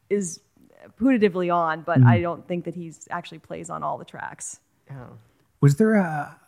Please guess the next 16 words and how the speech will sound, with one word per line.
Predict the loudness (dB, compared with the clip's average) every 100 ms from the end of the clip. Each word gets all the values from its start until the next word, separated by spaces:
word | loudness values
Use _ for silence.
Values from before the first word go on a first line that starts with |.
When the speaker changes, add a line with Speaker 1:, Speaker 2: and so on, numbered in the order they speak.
| _
Speaker 2:
I |
don't | -4 4
remember | 4 6 4 4
replacements | 4 0 0 0 0 -6 -6
behind | -8 -6 -6
the |
music. | -6 -6 -8 -14 _
There | -16
wasn't | -14 -14 -14
one, | -14 -16 -16
was | -16
there? | -16 -18 _ _
Speaker 1:
Oh, | -12 -10
I |
don't | -8 -10
know. | -16 -18